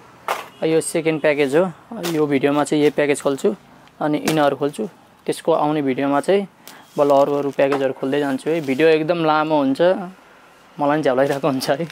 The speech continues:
ल, यो चाहिँ भयो। तिनवटा, यसमा चाहिँ रड धेरै छैन, किनभने योभन्दा अगाडिको लटमै धेरै रडहरू आएको थियो, आएको थियो पनि, अनि सकिनु पनि लागिसक्यो, फेरि रड मगाउनु पर्छ। यो चाहिँ तपाईँको Black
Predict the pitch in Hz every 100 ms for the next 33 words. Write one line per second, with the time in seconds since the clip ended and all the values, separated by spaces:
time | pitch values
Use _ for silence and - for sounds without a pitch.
0 | - - - - - - - - - 160
1 | 156 156 156 170 151 139 151 202 - -
2 | - - - - - 196 185 196 185 196
3 | 190 196 180 175 147 139 147 156 170 180
4 | 165 160 156 143 147 156 160 151 147 143
5 | 170 151 135 151 147 139 131 135 135 202
6 | 202 - - - - - 151 160 175 165
7 | 185 196 170 156 - 160 - 160 156 170
8 | 156 135 147 185 190 - - - - 147
9 | 143 139 143 139 139 143 143 185 - -
10 | - - 160 170 208 202 190 190 160 175